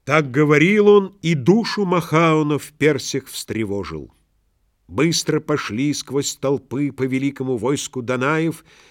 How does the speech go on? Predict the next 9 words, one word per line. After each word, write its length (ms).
и 120
когда 320
притекли, 600
где 240
Атрит 400
Менелай 500
светлокудрый 800
был 240
поражен, 640